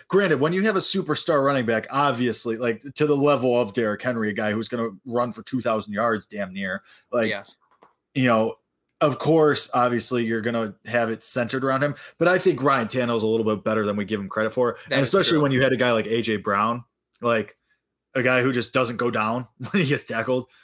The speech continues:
Speaker 1: uh, you know, it, thinking of that Ravens game specifically. Um, but, uh, I mean, yeah, the thing is, like, the Bears aren't,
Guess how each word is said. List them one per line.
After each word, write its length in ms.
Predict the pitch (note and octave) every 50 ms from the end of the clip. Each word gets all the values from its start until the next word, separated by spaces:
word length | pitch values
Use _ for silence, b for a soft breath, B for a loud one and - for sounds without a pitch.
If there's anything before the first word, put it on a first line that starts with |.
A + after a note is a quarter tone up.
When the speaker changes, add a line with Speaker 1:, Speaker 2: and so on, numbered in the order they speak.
| b b -
Speaker 1:
uh, 260 | A#2 A2 G#2+ G#2 G#2+ -
you 80 | A#2 A2+
know, 240 | A2 A2 A2 G#2+ _ _ _
it, 320 | - C3 A#2+ A2+ G2 G#2+ -
thinking 320 | - C3+ A2+ A2 A#2+ A#2
of 160 | A#2 A2 G2+
that 180 | A#2 A2 G#2+ G#2+
Ravens 340 | A2 A2+ A#2 A2+ A#2 A2 -
game 420 | - B2 A#2+ A#2+ A#2+ A2+ A2+ - _ _ - A2+
specifically. 800 | - - A#2+ G#2+ - B2 A2+ - B2 - C3 C3 C3+ C3+ C3+ B B B B B B B
Um, 400 | A#2+ A2+ A2+ A2+ A2 G#2+ G#2+ G#2 _ _ -
but, 480 | B2+ - C#3 C#3 C#3 B2 - - - B B B B B B _ _ _ -
uh, 80 | C#3+ C#3+ C3+ - - _ _ _ -
I 80 | E3
mean, 200 | E3+ F3+ F3+ F3+
yeah, 340 | G3+ A#3 A3+ D3+ B2 B2 B2+
the 140 | B2+ C3+ C3+
thing 180 | - F3+ E3 D#3+
is, 220 | D#3+ D#3 C#3+ B2+
like, 320 | C#3 C3+ B2+ A#2+ G#2 - -
the 120 | C3 B2+ B2
Bears 400 | G#2+ C3 C3+ C#3 D3+ D3+ C#3 C3+
aren't, 400 | B2 B2+ C3 C3 C3 C3 B2+